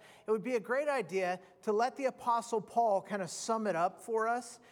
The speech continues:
And so instead of looking into the four Gospels, Matthew, Mark, Luke, and John, today we're gonna look into the writings of Paul, and I want you to see this from Paul's point of view as he sums it up for us. So take your Bibles, if you would, and turn to the book of Philippians.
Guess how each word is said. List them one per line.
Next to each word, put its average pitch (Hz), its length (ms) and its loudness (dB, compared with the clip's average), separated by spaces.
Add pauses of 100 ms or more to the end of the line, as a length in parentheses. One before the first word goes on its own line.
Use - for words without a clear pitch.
(160)
And 202 80 -6
so 240 180 2
instead 294 360 -2
of 294 100 -2
looking 269 420 0
into 247 180 -2
the 226 80 -2
four 247 240 2
Gospels, 208 500 2
Matthew, 220 340 -2
Mark, 214 280 0
Luke, 208 200 2
and 220 140 -2
John, 170 240 0
today 214 480 -2 (240)
we're 247 140 0
gonna 269 100 4
look 269 240 0
into 254 160 -2
the 220 100 0
writings 214 440 2
of 196 100 -4
Paul, 208 480 2 (220)
and 208 100 0
I 214 60 4
want 269 260 -2
you 269 80 -6
to 233 80 0
see 285 340 -2
this 180 440 0 (260)
from 220 220 0
Paul's 262 460 2
point 247 260 -2
of 196 40 -2
view 233 240 0
as 190 160 -4
he 247 140 -4
sums 269 600 -4
it 226 100 0
up 233 260 -2
for 190 160 -4
us. 151 160 -6 (240)
So - 140 -6
take 294 300 0
your 330 100 -6
Bibles, 247 460 0
if 220 160 -6
you 220 80 -4
would, 196 180 2
and 180 160 -6
turn 254 240 -2
to 254 80 -4
the 180 100 -4
book 247 280 4
of 214 120 -2
Philippians. 196 840 -2